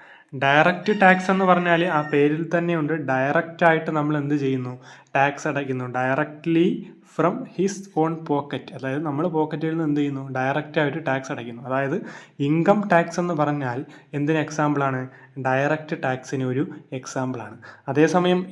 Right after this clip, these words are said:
ഇൻഡയറക്റ്റ് ടാക്സ് എന്ന് പറഞ്ഞാൽ അവിടെ ആര് കാണും, ഒരു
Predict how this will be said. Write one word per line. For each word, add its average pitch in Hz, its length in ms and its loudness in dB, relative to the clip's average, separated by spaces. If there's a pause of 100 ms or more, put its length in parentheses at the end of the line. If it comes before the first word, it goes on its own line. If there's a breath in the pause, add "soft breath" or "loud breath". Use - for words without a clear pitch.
ഇൻഡയറക്റ്റ് 175 840 6
ടാക്സ് 180 300 2
എന്ന് 180 180 0
പറഞ്ഞാൽ 170 280 2 (140)
അവിടെ 151 200 0 (100)
ആര് 151 240 0
കാണും, 143 240 -2 (320 loud breath)
ഒരു 147 120 2